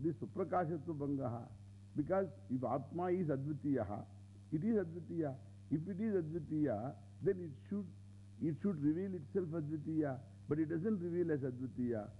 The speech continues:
Even Swaprakashatve sati, the Advitiyatvam is not there. If the Swaprakashatvam is the Atma's nature is Advitiyatvam, then naturally the Advitiyatvam should be revealing. Along with the Atma, it should be revealing.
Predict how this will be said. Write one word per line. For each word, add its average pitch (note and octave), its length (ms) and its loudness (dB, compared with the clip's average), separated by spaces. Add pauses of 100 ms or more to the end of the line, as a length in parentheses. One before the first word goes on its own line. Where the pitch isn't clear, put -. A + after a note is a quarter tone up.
(200)
Even E3 280 4
Swaprakashatve D3 920 0
sati, A#2 360 2 (400)
the D3+ 80 2
Advitiyatvam D#3+ 840 0
is D3 140 2
not C#3+ 180 0 (100)
there. - 640 -4
If D#3+ 120 0
the C3+ 60 2 (120)
Swaprakashatvam E3 960 0 (500)
is F3+ 260 4 (320)
the A#2 80 4 (100)
Atma's E3 500 2
nature C#3 400 2
is F3+ 100 0
Advitiyatvam, B2 840 0 (460)
then F#3 200 2
naturally C#3+ 680 2 (300)
the B2 80 4
Advitiyatvam E3+ 800 0
should B2+ 180 -2
be E3+ 100 2
revealing. F#3+ 520 0 (600)
Along E3 320 2
with F#3 160 -6
the F#3 100 2
Atma, F#3+ 400 0
it E3+ 160 0
should D3+ 160 -2
be F3+ 80 2
revealing. E3+ 480 2